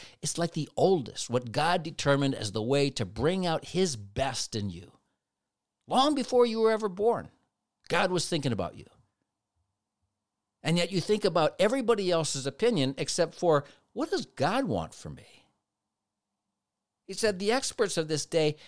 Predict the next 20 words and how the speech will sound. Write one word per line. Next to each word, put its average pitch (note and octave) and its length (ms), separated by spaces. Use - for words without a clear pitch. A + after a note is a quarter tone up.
they E4+ 100
don't D4 100
have A3+ 140
a - 20
clue D#4 600
about F3+ 240
what E3 240
God's B2+ 260
plan A2 340
is." - 280
He E3+ 60
said, F3 220
"If D#3 80
they A#2+ 80
had, G#3 280
they D3+ 80
wouldn't C#3+ 220
have C3+ 80
killed F3 220
Jesus." - 500